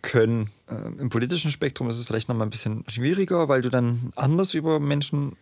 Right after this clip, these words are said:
urteilst, weil du halt selber eine Meinung hast und das ja da gan-, ganz noch viel mehr als in Kirche um, um ein Ausdiskutieren von Meinungen geht, was wir eher ni-, nicht haben sollten in Kirchen, sondern, äh, wo man zwar ein-, auch eine Diskussion hat, aber wo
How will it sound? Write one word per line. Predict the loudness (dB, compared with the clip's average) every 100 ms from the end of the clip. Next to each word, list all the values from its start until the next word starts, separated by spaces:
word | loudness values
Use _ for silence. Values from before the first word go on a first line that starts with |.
| _
urteilst, | -14 -6 -2 -2 -2 0
weil | 4
du | 4
halt | 4
selber | 4 4
eine | 4
Meinung | 4 4 4 2
hast | 2 0
und | -2
das | 0
ja |
da | 2 0 2
gan-, | 0 -2 -2
ganz | 0 0 -4 -12 -6
noch | -4 -4
viel | -6 -6 0 4
mehr | 4 4 4
als | 2 2 -2
in | -4
Kirche | -2 0 0 -2
um, | -2
um | -4 -4 -4 -6 -10 -16 -18 -18 -20 -20 -2
ein | 0
Ausdiskutieren | 4 2 2 -2 0 0 2 2 2
von | 0
Meinungen | 0 0 0 -2 -2
geht, | -2 -4 -14 -14
was | -4 -2 2
wir | 4 4
eher | 4 0
ni-, | -2 -6
nicht | -12 -4 -2 -2 0
haben | 2 2 2
sollten | 2 2 0 -4 -6 -8
in | -8 -6
Kirchen, | -4 -4 -4 -6
sondern, | -6 -6 -6 -10 -20 -20 -8
äh, | -4 -4
wo | -4 -2
man | 0 0
zwar | 2 2 4
ein-, | 2 2 -4 -8 -14 _ _
auch | 2 2 2 -2 -4
eine | -4 -2
Diskussion | -4 -4 -2 0 2 2
hat, | 0 0
aber | -2 0 -2
wo | -2 -2 -2 -2 -4